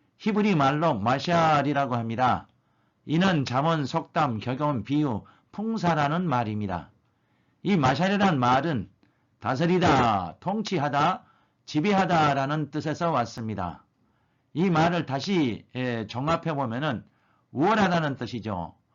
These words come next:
다른 모든 말씀도 우월하지만은,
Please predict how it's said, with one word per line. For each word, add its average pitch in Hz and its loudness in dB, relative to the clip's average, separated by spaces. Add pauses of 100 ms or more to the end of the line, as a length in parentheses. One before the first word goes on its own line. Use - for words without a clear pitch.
(340)
다른 151 -2
모든 175 2
말씀도 170 -2
우월하지만은, 131 -4